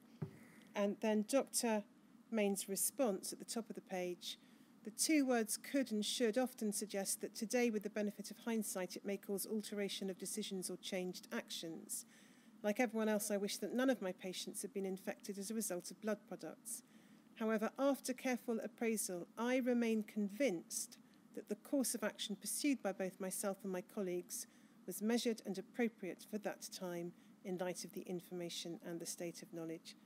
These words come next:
at the time." Uh, so that is, um, Doctor Main's response, and then in answer to the next question, uh, what decisions or actions by you or by the centre could and or should have avoided or brought to an end earlier the use of infected blood products,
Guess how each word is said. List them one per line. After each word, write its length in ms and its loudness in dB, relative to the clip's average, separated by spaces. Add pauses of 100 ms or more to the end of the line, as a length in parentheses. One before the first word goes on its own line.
(240)
at 300 -10 (140)
the 60 -14
time." 360 -12 (920)
Uh, 200 -4
so 340 -2
that 260 0
is, 360 0 (100)
um, 220 0 (880)
Doctor 500 -2 (160)
Main's 640 0 (180)
response, 840 0
and 140 0
then 140 2
in 100 2
answer 300 0
to 120 -6
the 180 -6
next 240 -4
question, 540 -4 (500)
uh, 60 -8 (160)
what 160 -8
decisions 360 -2
or 80 -4
actions 340 -6
by 120 -4
you 200 4
or 60 2
by 100 -2
the 100 -6
centre 340 -2
could 180 -4
and 140 -2
or 60 -4
should 220 -2
have 100 -4
avoided 520 2
or 60 0
brought 280 -4
to 100 -8
an 100 0
end 260 0
earlier 300 2
the 100 -4
use 280 -2
of 80 -10
infected 420 -8
blood 220 -4
products, 500 -8